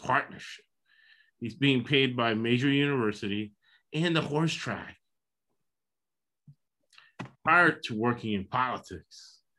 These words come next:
he served as a community organizer, right, for the union. Now, who controls the union? The mafia, right? You look at The Irishman, you look at, uh,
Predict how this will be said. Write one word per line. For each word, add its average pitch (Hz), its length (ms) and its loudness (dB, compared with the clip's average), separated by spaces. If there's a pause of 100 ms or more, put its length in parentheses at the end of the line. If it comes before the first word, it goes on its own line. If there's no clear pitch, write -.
(320)
he 113 100 -8
served 127 360 2
as 101 180 0
a 98 140 -2
community 131 960 2
organizer, 95 560 -2
right, 120 220 -2
for 131 120 0
the 131 100 4
union. 151 600 4 (760)
Now, 104 340 -4 (420)
who 165 120 0
controls 156 460 0
the 147 100 0
union? 143 560 0 (340)
The 117 100 -4
mafia, 127 640 -2 (240)
right? 101 200 -4
You 104 140 -4
look 107 180 -2
at - 80 -4
The 92 140 -10
Irishman, 123 600 0 (300)
you 190 100 -4
look 196 180 4
at, 175 160 4 (640)
uh, 147 280 2